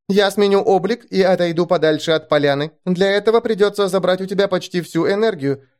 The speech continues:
Как только я перемещу свою матрицу, прикрепи ко мне сущность разведчика.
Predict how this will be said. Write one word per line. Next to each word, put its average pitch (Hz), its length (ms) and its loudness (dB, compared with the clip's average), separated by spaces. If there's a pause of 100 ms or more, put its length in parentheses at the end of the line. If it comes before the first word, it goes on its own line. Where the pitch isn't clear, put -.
(180)
Как 170 220 0
только 175 240 0
я 170 120 2
перемещу 165 500 -2
свою 160 260 -2
матрицу, 175 460 -2
прикрепи 190 480 -6
ко 196 140 -2
мне 175 200 -2
сущность 170 460 -6
разведчика. 175 680 -4